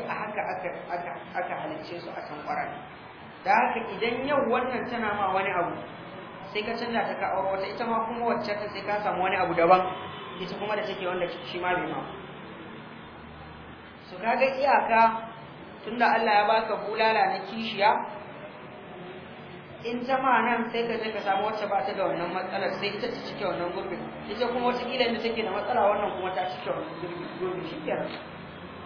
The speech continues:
Sai kai ta manage da biyu. Wannan tana ma abu kaza ba ka jin daɗi, amma in ka dawo gun wannan, wannan abun kuma zai shafe. Ita kuma wannan tana da nata matsalar, ita kuma wacce ba ta da wannan.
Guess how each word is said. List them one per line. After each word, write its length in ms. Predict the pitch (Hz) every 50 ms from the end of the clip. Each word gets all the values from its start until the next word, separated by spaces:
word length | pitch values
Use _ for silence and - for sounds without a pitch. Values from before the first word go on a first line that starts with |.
| - - - - - -
Sai 160 | - 254 262
kai 160 | 247 220 190 -
ta 140 | 208 214
manage 420 | 220 226 220 220 226 233 220 214 190
da 80 | 170 160 160
biyu. 160 | 160 175 170 156 - - - - - - - - - - 180 180 - - - - - - - -
Wannan 560 | - 175 196 233 269 277 269 254 254 254 247
tana 240 | - 262 247 240 226
ma 220 | 226 220 214 190 190
abu 80 | 180
kaza 300 | 175 185 180 185 196 196 196
ba 160 | 202 208 196
ka 140 | 185 180 175
jin 80 | 180 175
daɗi, 220 | 170 170 170 180 185
amma 200 | 180 190 196 208
in 40 | 214
ka 60 | 226 220 220
dawo 160 | 220 220 214
gun 140 | 214 226 202
wannan, 180 | 202 202 196 185 180
wannan 160 | 175 180 196
abun 220 | 190 180 180 185 180 180
kuma 120 | 170 170 170 165
zai 80 | 175 170
shafe. 380 | - - 160 156 156 156 - - - -
Ita 140 | - - 254 240
kuma 240 | 240 233 226 233
wannan 160 | 233 233 233 202
tana 220 | 208 202 190 175
da 60 | 170 165
nata 240 | 175 180 185 180 175
matsalar, 400 | 160 160 170 165 165 165 156 160 - - - - -
ita 160 | - 220 226
kuma 240 | 226 226 220 226 233
wacce 160 | 226 226 202 180
ba 80 | 180 185 185 185
ta 80 | 185
da 80 | 170 165
wannan. 240 | 156 151 160 156